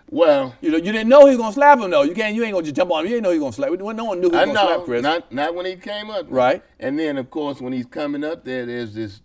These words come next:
Speaker 1: debate about is it a skit or something.
Speaker 2: Well, you don't know
Speaker 1: But
Speaker 2: that.
Speaker 1: after it happened,
Speaker 2: Right.
Speaker 1: I, you know, and then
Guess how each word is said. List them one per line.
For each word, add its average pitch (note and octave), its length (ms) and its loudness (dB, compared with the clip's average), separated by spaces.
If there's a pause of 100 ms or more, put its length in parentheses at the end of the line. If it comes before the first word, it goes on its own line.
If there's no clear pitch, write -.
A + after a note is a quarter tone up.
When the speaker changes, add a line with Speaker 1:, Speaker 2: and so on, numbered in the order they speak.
(120)
Speaker 1:
debate G#2+ 520 -10
about G#2 260 -8
is G#2+ 260 -10
it G2+ 140 -10 (380)
a F2+ 120 -14
skit - 480 -10
or F#2 120 -14
something. - 340 -20
Speaker 2:
Well, E4+ 160 -14
you F4+ 140 -6
don't C#4+ 140 -4
know A#3+ 140 -4
Speaker 1:
But A#3 120 -2
Speaker 2:
that. E4+ 220 2
Speaker 1:
after C#4+ 100 -10
it C4 100 -6
happened, C#4 440 -4 (120)
Speaker 2:
Right. C#4 220 -2
Speaker 1:
I, A#3 100 6 (100)
you B3 120 0
know, E3 340 -6 (100)
and E3 240 -2
then D#3 500 -4